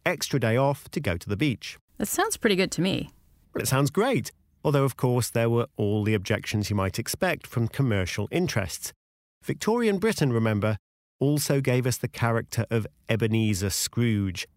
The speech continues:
Speaker 1: the man who grumbled on Christmas Eve to his hard-working employee, Bob Cratchit, "You'll be wanting the whole day off tomorrow, I suppose."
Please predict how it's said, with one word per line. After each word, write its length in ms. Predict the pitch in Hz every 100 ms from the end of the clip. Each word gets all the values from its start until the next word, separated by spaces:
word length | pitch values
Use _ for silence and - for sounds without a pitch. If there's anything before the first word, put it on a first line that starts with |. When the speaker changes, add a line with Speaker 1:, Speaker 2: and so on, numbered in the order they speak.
| _ -
Speaker 1:
the 60 |
man 280 | 127 127 127
who 160 | 107 107
grumbled 540 | 131 135 123 120 113
on 160 | 113 110
Christmas 440 | - 127 127 -
Eve 280 | 131 117 -
to 80 | 101
his 220 | 98 101
hard-working 840 | - 123 123 120 120 120 113 113
employee, 580 | 107 104 107 113 117 110
Bob 280 | 104 117 -
Cratchit, 560 | - 127 - 107 - - _ _ _ _
"You'll 280 | 131 127 117
be 160 | 107 110
wanting 720 | 107 104 107 - 110 107 110
the 240 | 151 165
whole 500 | 139 196 202 143 120
day 220 | 113 98
off 320 | 98 87 - -
tomorrow, 760 | 107 101 95 101 110 135 147 -
I 200 | 101 104
suppose." 840 | - 101 107 107 123 151 180 -